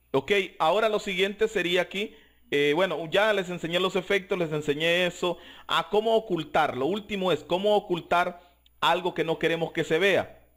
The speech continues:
Por casualidad, entramos a un correo, qué sé yo, entramos, perdón, sí, entramos a nuestro correo, pusimos nuestro correo, valga la redundancia y contraseña, pero no queremos que se mire eso.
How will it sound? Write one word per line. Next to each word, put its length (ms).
Por 180
casualidad, 720
entramos 560
a 60
un 160
correo, 640
qué 140
sé 180
yo, 260
entramos, 480
perdón, 340
sí, 160
entramos 360
a 40
nuestro 260
correo, 440
pusimos 440
nuestro 460
correo, 460
valga 260
la 100
redundancia 640
y 40
contraseña, 560
pero 120
no 120
queremos 280
que 120
se 140
mire 280
eso. 220